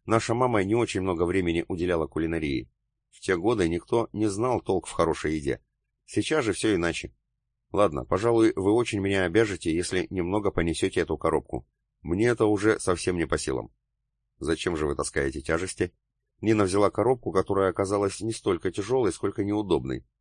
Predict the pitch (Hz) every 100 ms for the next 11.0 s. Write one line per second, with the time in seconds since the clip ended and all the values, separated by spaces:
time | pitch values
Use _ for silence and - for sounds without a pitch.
0 | _ 82 82 90 110 95 71 69 - 87
1 | 90 82 _ _ _ _ _ _ _ _
2 | 73 71 85 90 143 - 117 120 123 117
3 | 107 98 - 120 117 107 87 87 98 107
4 | 98 85 80 - - 65 - _ _ _
5 | _ _ _ _ - 92 - 92 73 69
6 | 85 - - - _ _ _ - 82 90
7 | 127 123 110 98 - 104 104 - 69 58
8 | _ _ _ 85 95 107 117 - - 107
9 | 87 98 113 82 _ - 85 107 110 -
10 | 117 - 90 90 113 - 80 76 85 98